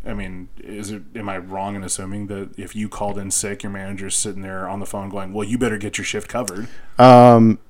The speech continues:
Speaker 1: 'Cause that's my
Speaker 2: uh,
Speaker 1: experience.
Speaker 2: so I've definitely worked for those managers. Um,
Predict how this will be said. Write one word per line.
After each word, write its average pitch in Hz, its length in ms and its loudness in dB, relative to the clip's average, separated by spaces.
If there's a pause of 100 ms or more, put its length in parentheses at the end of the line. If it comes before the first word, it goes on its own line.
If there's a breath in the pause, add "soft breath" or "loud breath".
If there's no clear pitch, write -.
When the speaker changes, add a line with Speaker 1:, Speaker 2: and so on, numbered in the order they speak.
(460)
Speaker 1:
'Cause 113 120 -6
that's 127 200 2
my 113 180 2
Speaker 2:
uh, 135 160 12
Speaker 1:
experience. 98 460 0
Speaker 2:
so 120 800 12
I've 123 200 10
definitely 117 380 6
worked 107 240 4
for - 140 0
those 104 200 2
managers. 101 680 0
Um, 95 640 2